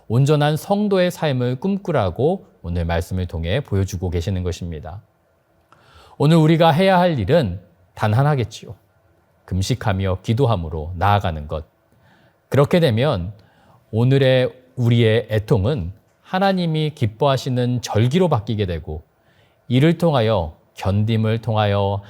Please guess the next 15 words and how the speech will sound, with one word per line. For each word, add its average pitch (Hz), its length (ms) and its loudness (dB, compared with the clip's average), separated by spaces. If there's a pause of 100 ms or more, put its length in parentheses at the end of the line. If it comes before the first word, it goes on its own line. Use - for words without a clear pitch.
하나님께서 180 840 0
살아계심을 147 960 -2
바-, 101 200 -6
보라보게 127 520 2
될 139 160 -2
것이고 107 580 -6 (300)
마침내 139 640 0
그 139 180 2
대적과 113 640 0
많은 127 360 0
사람들이 139 680 -2 (220)
우리에게 117 680 2
다가와 90 560 -2 (260)
하나님께 139 1000 -2
구하는, 90 480 -2